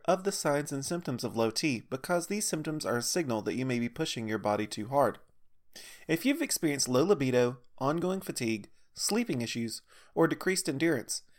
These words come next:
these are all signs that your testosterone production may be impaired by overtraining. Over time, this may even contribute to the risk of stress fracture due to the leaching of bone mineral density.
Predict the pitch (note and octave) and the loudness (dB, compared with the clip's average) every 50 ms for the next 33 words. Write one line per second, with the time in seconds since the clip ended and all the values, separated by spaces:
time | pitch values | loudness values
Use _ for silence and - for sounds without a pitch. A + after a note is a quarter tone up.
0 | - _ _ - G3+ A3+ A#3 B3+ A3+ F#3+ D#3+ E3 E3+ F#3 F3 - - D3+ B2+ B2+ | -20 _ _ 0 2 6 6 6 8 8 10 8 8 8 6 4 4 4 4 4
1 | C3 B2+ A2+ - G#2 B2 - C#3+ C3+ - - F3 F3+ F3+ - G3+ F#3+ F#3 D#3+ B2+ | 2 0 -2 -4 -4 -4 -2 -2 -2 2 4 4 2 4 2 0 2 4 2 2
2 | - - - A#2+ A#2 C3 D3+ D#3+ F3+ F3+ F3+ E3 D#3+ - - C3+ B2+ A#2+ G#2+ - | 2 2 -4 -6 -4 -4 -2 -2 -2 -2 -4 -4 -6 -4 -4 0 0 0 2 2
3 | A2+ A2+ G2+ G#2+ A2 G2+ G#2 - - C#3 C3+ A#2 F#2+ B1+ - - - _ - _ | 2 4 4 4 2 0 -2 -4 -2 -4 -4 -4 -6 -10 -12 -18 -20 _ -20 _
4 | _ _ - - - - - - - - C3+ C3 C3+ - - E3+ F3+ G3 G#3 A3 | _ _ -20 -20 -20 -20 -20 -10 0 2 2 4 4 0 0 -2 0 0 -2 -2
5 | G3 F3 E3+ - - E3 F3+ G3+ G3 - F3 E3 E3+ E3+ - F3+ E3+ - - C#3 | -2 -2 -2 -2 0 2 2 2 2 2 0 0 0 -2 -4 -6 -8 -4 -4 -2
6 | B2+ C#3 C3+ - D#3 D3+ D#3+ C3+ A#2 A#2 A2+ - - B2 - - - D#3 E3+ - | -2 0 -2 -2 -2 -2 -2 0 0 0 0 -2 -4 -6 -6 -2 0 0 0 0
7 | - - - A2+ E2+ - - A#2 G#2 G#2+ - - - - - - - - C3 D#3 | 0 0 0 0 0 0 -2 -4 -4 -4 -6 -14 -20 -20 -20 -18 -12 -2 2 2
8 | F3+ G3+ G3+ - G#3+ F3 D3+ B2+ A#2 B2+ C#3+ D3 - F#3 E3+ E3 C#3+ C#3 C3 C3 | 2 2 0 -2 -4 -2 -2 -2 0 0 0 -2 -2 -2 -2 -2 -2 -2 -2 2
9 | A#2+ A2+ A2+ A2 A2 G#2+ G#2 G#2 G2+ G2+ C3 C3+ - - G#2+ G2 E2+ - | 2 2 2 2 -2 -2 -2 -2 -2 -2 -4 -4 -4 -4 -4 -4 -4 -6